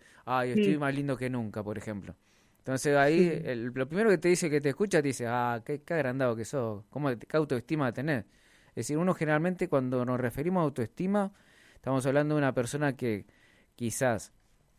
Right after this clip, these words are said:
Speaker 1: está pasando por una situación mala, débil, con ella misma, que piensa que no, no le salen las cosas bien,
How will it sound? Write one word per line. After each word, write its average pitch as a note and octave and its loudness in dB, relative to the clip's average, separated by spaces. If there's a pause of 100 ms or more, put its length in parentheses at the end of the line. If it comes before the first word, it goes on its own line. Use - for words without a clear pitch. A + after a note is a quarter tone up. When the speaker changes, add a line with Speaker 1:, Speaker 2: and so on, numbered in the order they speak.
(600)
Speaker 1:
está A#2+ 0 (340)
pasando C3 -4
por B2+ -2
una A#2+ -2
situación D3+ -4
mala, B3 -2
débil, F#3 0 (120)
con B2 -2
ella C3+ 0
misma, E3+ 0 (180)
que A2+ -8
piensa B2 0
que A2+ -2 (420)
no, A#2 0
no B2 -2
le A#2+ 0
salen A#2+ -4
las G#2+ -4
cosas A#2 -6
bien, F3 0